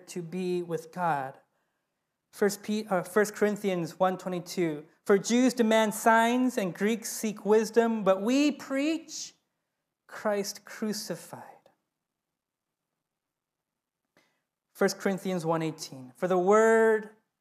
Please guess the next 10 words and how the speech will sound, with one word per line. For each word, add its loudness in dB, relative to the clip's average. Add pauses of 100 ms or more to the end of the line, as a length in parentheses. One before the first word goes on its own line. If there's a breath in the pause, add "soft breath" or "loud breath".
(140)
of -2
the 0
cross 0
is -6
folly 4 (420)
to -4
those 2
who 0
are 6
perishing, -4